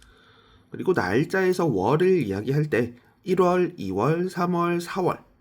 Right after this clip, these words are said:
이렇게 이야기합니다. "오늘은 며칠이야?" 라는 질문에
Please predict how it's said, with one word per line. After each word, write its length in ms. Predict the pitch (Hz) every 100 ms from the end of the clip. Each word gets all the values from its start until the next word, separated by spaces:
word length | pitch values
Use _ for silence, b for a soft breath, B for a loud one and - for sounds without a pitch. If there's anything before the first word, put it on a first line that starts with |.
| _ 110
이렇게 340 | - - 151
이야기합니다. 760 | 156 110 98 110 95 80 85 - _ _ _ _ _ - - b b b b b -
"오늘은 420 | 135 202 214 170
며칠이야?" 800 | 104 - - 233 139 107 196 - _ _ -
라는 300 | 104 151 170
질문에 640 | 127 120 90 135 147